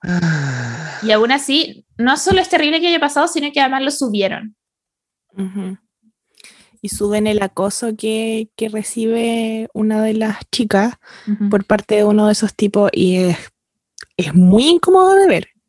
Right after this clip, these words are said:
Speaker 3: Cuando salió la cuestión fue, fue cuático. Una ahí obviamente va a ver el drama, pero, ay, encuentro que es tan pésimo darle... Eh,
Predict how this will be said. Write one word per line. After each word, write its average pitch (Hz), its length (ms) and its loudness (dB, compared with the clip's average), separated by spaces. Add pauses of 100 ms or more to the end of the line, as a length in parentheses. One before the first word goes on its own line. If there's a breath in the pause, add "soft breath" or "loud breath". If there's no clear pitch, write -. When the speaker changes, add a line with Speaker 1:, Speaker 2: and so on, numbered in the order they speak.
(340 loud breath)
Speaker 3:
Cuando 202 220 4
salió 196 240 4
la 196 100 6
cuestión 196 460 2
fue, 185 640 -2
fue 202 120 -4
cuático. - 480 -4 (520 soft breath)
Una 190 260 2
ahí 185 180 6
obviamente 175 440 4
va 175 80 0
a 170 40 0
ver 165 100 -2
el 170 160 -4
drama, 233 320 -4
pero, 175 460 -8 (800 loud breath)
ay, 226 240 4 (160)
encuentro 208 380 4
que 196 80 4
es 190 100 -2
tan 214 240 2
pésimo 277 540 0
darle... 269 520 0 (460)
Eh, 233 420 0